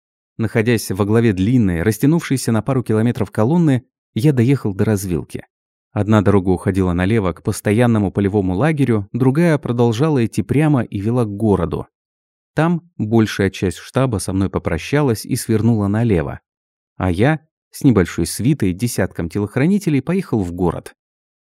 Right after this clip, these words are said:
«Нужно нанести визит вежливости городскому управляющему», сказал У Вайнан, не дожидаясь моего вопроса о том, почему мы бросаем войско на младший комсостав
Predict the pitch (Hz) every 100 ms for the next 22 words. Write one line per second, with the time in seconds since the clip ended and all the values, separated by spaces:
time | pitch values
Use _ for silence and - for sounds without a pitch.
0 | _ 127 123 101 104 104 101 104 104 110
1 | 98 95 87 90 95 127 143 139 139 -
2 | 127 120 120 - 151 151 - 123 120 113
3 | 107 104 101 - 82 - - _ - -
4 | 104 104 98 - 101 90 98 104 117 78
5 | - _ _ _ _ - 147 131 117 110
6 | 95 87 104 101 92 95 104 160 - 110
7 | 160 170 - 127 120 139 170 104 104 -
8 | 104 90 110 151 - 113 98 95 120 -
9 | - 101 95 - - 170